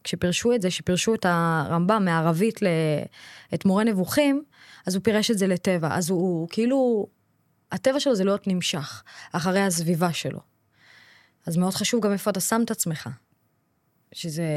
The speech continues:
אני לא יודעת, אתה מכ-, מכיר קצת בעל הסולם וכזה?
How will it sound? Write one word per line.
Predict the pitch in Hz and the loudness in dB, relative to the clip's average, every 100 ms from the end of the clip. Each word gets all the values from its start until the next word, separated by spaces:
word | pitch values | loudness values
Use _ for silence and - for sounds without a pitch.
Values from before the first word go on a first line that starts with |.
| 147 143 139 139 - | 0 0 0 -2 -2
אני | 160 | 0
לא | 202 | 0
יודעת, | 196 - | 0 -4
אתה | 160 | -4
מכ-, | 165 - | -4 -4
מכיר | 160 - 214 | -6 -2 -2
קצת | 214 240 | -2 -2
בעל | 208 208 | 0 0
הסולם | 220 - 233 226 | 0 0 0 0
וכזה? | 208 214 214 | -2 -2 -4